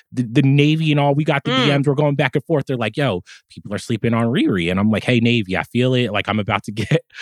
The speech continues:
Speaker 1: <laughs> uh, I'm about to get on this Ringer podcast and I'm about to defend Rihanna,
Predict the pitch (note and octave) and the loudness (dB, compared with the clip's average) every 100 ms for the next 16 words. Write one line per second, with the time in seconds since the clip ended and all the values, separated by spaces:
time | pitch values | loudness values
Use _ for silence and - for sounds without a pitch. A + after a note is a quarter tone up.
0 | - G3 - - D#3+ D3 E3 D#3+ D#3+ E3 | -8 -8 -4 2 4 4 2 2 0 0
1 | D3+ E3 D#3 D#3+ D#3+ E3 E3 G3 F3 F3 | 0 0 0 0 -2 -2 0 0 0 0
2 | D#3+ F3 E3+ E3+ E3 E3 - G#3+ F3 F3 | -2 0 -2 -2 -2 -6 -8 -2 0 0
3 | F3 _ _ _ D3 D#3+ E3+ E3 D#3 D3 | -6 _ _ _ -4 0 2 2 2 0
4 | F3 | -2